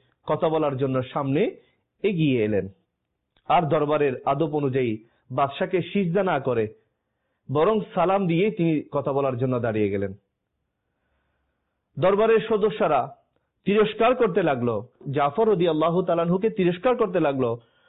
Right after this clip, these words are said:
তখন হযরত জাফর রাদিয়াল্লাহু তাআলা আনহু বললেন, "আমাদের রসুল, রসুলে মকবুল, আমাদের প্রিয় নবী সাল্লাল্লাহু তাআলা আলাইহি ওয়া আলিহি ওয়াসাল্লাম আল্লাহ তাআলা ব্যতীত কাউকে সিজদা করতে আমাদেরকে নিষেধ করেছেন। সুবহানাল্লাহ।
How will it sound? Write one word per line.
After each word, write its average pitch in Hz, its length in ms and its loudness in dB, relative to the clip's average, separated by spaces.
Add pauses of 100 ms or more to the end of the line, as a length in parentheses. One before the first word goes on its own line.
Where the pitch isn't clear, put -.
(220)
তখন 208 440 2 (280)
হযরত 170 280 0
জাফর 143 440 -2
রাদিয়াল্লাহু 139 560 0
তাআলা 131 240 0
আনহু 131 180 -2
বললেন, 123 440 0 (420)
"আমাদের 185 420 2
রসুল, 147 500 0 (400)
রসুলে 196 420 0
মকবুল, 147 680 0 (240)
আমাদের 180 380 0
প্রিয় 170 180 2
নবী 165 240 0
সাল্লাল্লাহু 180 640 0
তাআলা 165 340 2
আলাইহি 165 420 0
ওয়া 143 140 2
আলিহি 160 180 2
ওয়াসাল্লাম 147 580 0 (400)
আল্লাহ 143 340 2
তাআলা 170 360 2
ব্যতীত 143 380 0 (520)
কাউকে 202 380 2
সিজদা 175 420 -2
করতে 165 280 -2
আমাদেরকে 139 420 -2
নিষেধ 123 320 -2
করেছেন। 104 400 -6
সুবহানাল্লাহ। 107 760 -4